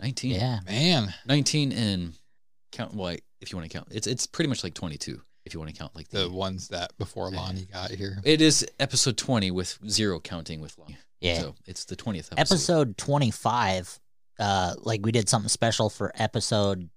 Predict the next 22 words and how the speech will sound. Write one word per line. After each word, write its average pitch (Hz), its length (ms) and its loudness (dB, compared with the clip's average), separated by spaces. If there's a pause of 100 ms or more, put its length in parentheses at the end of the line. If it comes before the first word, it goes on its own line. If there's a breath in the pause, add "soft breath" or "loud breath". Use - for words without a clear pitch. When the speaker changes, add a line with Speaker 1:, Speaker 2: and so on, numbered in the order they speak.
(360)
Speaker 2:
ten. 196 440 2 (340)
Speaker 1:
Mm-hmm. 95 140 -20 (220)
Speaker 2:
We 104 60 -2
got 107 160 6
something 110 340 2
special 135 400 4
planned 117 300 0
for - 80 2
episode 110 400 2
twenty-five. 110 540 4
We're 101 80 -4
gonna 101 140 0
be 92 140 2
off-site 98 460 4
again. 92 400 0 (500)
We're 151 80 -6
gonna 123 100 0
go 107 80 2
ghost 85 360 -2
hunting, 85 240 -4
boys. - 560 -8 (240)
Speaker 3:
Woo. - 340 4